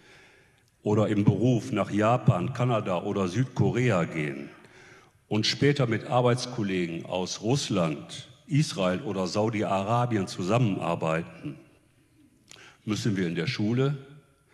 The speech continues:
im Studium oder sonst wo so eine Art religiöses Weltwissen vermitteln. Es geht auch nicht nur allein um den christlich-islamischen Dialog.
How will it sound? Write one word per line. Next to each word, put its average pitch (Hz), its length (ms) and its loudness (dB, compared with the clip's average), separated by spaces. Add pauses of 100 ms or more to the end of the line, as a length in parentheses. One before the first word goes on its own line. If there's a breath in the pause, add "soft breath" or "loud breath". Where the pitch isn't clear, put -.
(380 soft breath)
im 92 200 -2
Studium 135 600 2
oder 113 300 0
sonst 104 580 -2
wo 78 360 -4 (1040 soft breath)
so 101 240 0
eine 104 280 0
Art 104 340 -2
religiöses 113 840 -2
Weltwissen 113 800 -2
vermitteln. 90 600 -2
Es - 160 -8
geht 117 180 0
auch - 160 -4
nicht 127 300 -6
nur 113 240 2
allein 95 320 2
um 98 140 0
den 90 140 0
christlich-islamischen 101 1200 -2
Dialog. 90 440 -2